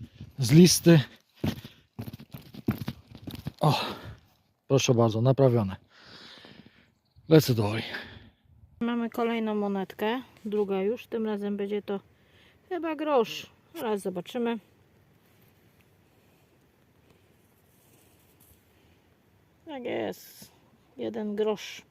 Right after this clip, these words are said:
Speaker 2: Zaraz zobaczymy, czy w dosyć ładnym stanie. Czterdziesty dziewiąty. Czyli pozdrawiamy serdecznie czterdziesty dziewiąty. I co? I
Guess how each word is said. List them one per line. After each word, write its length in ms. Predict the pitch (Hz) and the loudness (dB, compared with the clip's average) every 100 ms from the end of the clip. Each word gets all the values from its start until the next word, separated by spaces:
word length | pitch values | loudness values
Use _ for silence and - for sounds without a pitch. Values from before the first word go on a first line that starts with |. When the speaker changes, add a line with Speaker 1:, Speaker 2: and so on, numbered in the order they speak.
| _ _ _ _ _ _ _ _ _ | _ _ _ _ _ _ _ _ _
Speaker 2:
Zaraz 280 | 226 202 190 | -10 -6 -6
zobaczymy, 520 | 196 190 - 214 196 | -6 -8 -8 -6 -6
czy 180 | 185 - | -8 -12
w 40 | 175 - - - - _ _ | -18 -20 -20 -20 -20 _ _
dosyć 360 | - 190 214 185 | -14 -10 -10 -6
ładnym 340 | 196 190 180 | -6 -4 -6
stanie. 500 | 175 - 208 208 208 208 _ _ _ _ _ _ _ _ _ _ | -10 -10 -8 -6 -8 -10 _ _ _ _ _ _ _ _ _ _
Czterdziesty 580 | - 254 226 262 - 254 | -4 -2 0 -2 -4 -2
dziewiąty. 640 | 262 285 277 240 - 170 - - _ _ _ _ _ _ _ - - - - - | 0 4 4 4 -2 -6 -8 -20 _ _ _ _ _ _ _ -14 -14 -18 -20 -16
Czyli 260 | 190 175 | -10 -10
pozdrawiamy 800 | - 185 170 190 185 185 180 220 196 - | -6 -8 -4 -4 -2 -2 -4 -6 -8 -18
serdecznie 640 | - 196 180 175 - 190 | -8 -6 -4 -6 -6 -10
czterdziesty 600 | 180 - 180 180 175 190 | -8 -8 -6 -6 -6 -6
dziewiąty. 720 | 165 190 180 170 160 180 196 233 _ _ _ _ _ _ _ _ - | -4 -4 -2 -4 -6 -4 -4 -6 _ _ _ _ _ _ _ _ -12
I 100 | 240 | -12
co? 280 | - - - _ _ _ _ _ _ _ _ _ _ _ _ _ _ _ - _ _ | -10 -14 -14 _ _ _ _ _ _ _ _ _ _ _ _ _ _ _ -20 _ _
I 280 | 359 359 381 | 2 4 4